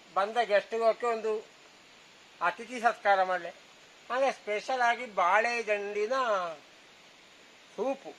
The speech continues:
ಅದೇ ಚಪಾತಿಗೆ ಹಸಿ, ಇದು ಹಪ್ಪಳದ ಚರ್ಮುರಿ, ಬ-, ಖಾಲಿ ಚರ್ಮುರಿ, ಮೆಣಸಿನ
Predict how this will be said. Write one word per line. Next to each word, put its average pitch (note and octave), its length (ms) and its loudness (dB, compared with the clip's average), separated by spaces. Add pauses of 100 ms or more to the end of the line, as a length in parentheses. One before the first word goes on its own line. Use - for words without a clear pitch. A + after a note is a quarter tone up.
(880)
ಅದೇ D3+ 120 -10
ಚಪಾತಿಗೆ F3+ 600 -4
ಹಸಿ, A#3 560 0 (1160)
ಇದು A3+ 600 0
ಹಪ್ಪಳದ A3+ 560 4
ಚರ್ಮುರಿ, A#3 600 0
ಬ-, F3 200 0
ಖಾಲಿ F3 300 2
ಚರ್ಮುರಿ, A3+ 580 0
ಮೆಣಸಿನ F3 420 0